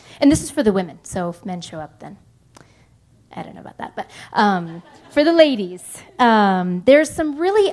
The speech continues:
awesome things that happen when we gather to study God's Word. Um, we grow in anticipation to share. So as you get into the Word, as you study, as you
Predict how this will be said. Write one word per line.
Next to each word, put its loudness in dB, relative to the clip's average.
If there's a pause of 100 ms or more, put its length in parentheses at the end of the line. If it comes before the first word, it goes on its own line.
awesome -2
things 0
that -2
happen -4
when -6
we -4
gather -2
to -10
study -8
God's -8
Word. -14 (640)
Um, -4
we 4
grow 4
in 0
anticipation 2
to 4
share. -4
So 0
as 2
you 6
get -4
into -2
the 2
Word, 2 (320)
as 0
you 4
study, -2
as -6
you -2